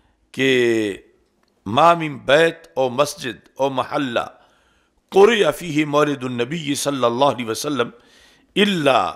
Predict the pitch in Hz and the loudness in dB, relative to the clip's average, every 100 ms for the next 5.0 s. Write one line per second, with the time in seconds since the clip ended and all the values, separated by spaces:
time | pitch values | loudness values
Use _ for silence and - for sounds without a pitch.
0 | - - 180 196 - 170 - 160 131 120 | -10 -4 -2 -2 -2 -6 -6 -8 -2 2
1 | 143 143 135 120 113 110 117 131 120 120 | 2 2 -2 -6 -6 -8 -4 -4 -2 -6
2 | 104 120 120 107 104 110 110 107 101 107 | -2 0 0 -2 -8 -8 -6 -6 -6 -2
3 | 110 98 87 - _ _ _ _ _ _ | -2 -2 -8 -20 _ _ _ _ _ _
4 | _ _ _ _ - 113 120 208 - | _ _ _ _ -10 -8 0 0 0